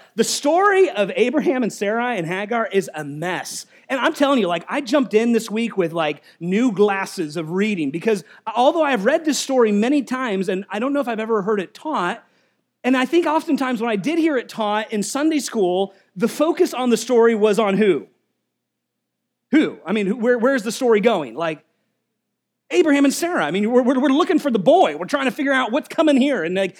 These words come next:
certainly that's a part of it. But, but there's a, actually, there's a large narrative of the story that's about Hagar.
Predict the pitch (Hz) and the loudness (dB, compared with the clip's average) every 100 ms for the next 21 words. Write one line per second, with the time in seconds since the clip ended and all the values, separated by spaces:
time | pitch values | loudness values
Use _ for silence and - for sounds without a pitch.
0 | - - 349 285 226 208 254 233 - 240 | -14 -4 -2 0 2 0 -2 -6 -8 -6
1 | 320 190 170 196 185 - _ 240 262 247 | -2 -2 -2 -6 -8 -16 _ 0 2 0
2 | 247 320 - 285 233 226 208 233 311 214 | 0 -2 -2 0 2 2 2 0 0 -4
3 | 196 220 277 311 214 185 185 240 311 226 | -2 -2 -2 -2 -2 -2 -4 -4 -4 -6
4 | 190 214 220 185 262 339 - - | -6 -8 -8 -8 -8 -8 -10 -18